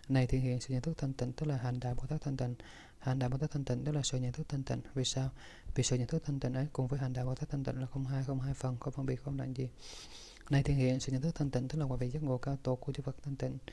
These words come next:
Quả vị giác ngộ cao tột của chư Phật thanh tịnh tức là sự nhận thức thanh tịnh. Vì sao? Vì sự nhận thức thanh tịnh ấy cùng với quả vị giác ngộ cao tột của chư Phật thanh tịnh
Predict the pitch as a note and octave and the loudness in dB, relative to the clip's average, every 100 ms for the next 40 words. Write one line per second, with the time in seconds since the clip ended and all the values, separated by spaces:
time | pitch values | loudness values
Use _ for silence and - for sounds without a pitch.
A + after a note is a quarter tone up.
0 | - - - - - C#3 C3 D3+ C3+ - | -16 -18 -14 -4 4 6 6 4 2 2
1 | C#3+ - - - - C#3 C3+ C#3+ G#2+ B2+ | 0 0 0 -2 -2 -2 -2 -2 -2 -2
2 | - D3+ C3 C3 B2+ B2+ - D#3+ - C#3 | -2 -2 0 -2 -2 -2 -2 -4 -2 -2
3 | C3 A#2+ B2 - - - - - C3+ B2+ | 0 -2 -4 -10 -12 -8 -8 0 2 4
4 | C#3 C#3 - C3+ C3 C3+ D3+ C#3 C3 C3 | 4 2 2 0 0 0 0 0 -2 -2
5 | D3 C3+ C3 C#3 D3 C#3+ - - B2+ C3 | -2 -4 -2 -2 -2 -6 -8 -2 0 2
6 | C#3 C#3 C3+ C3+ C3 B2+ - C3 C#3+ C3+ | 0 0 0 0 0 0 0 -2 0 -2
7 | - C3+ B2+ B2 | 0 -2 0 -2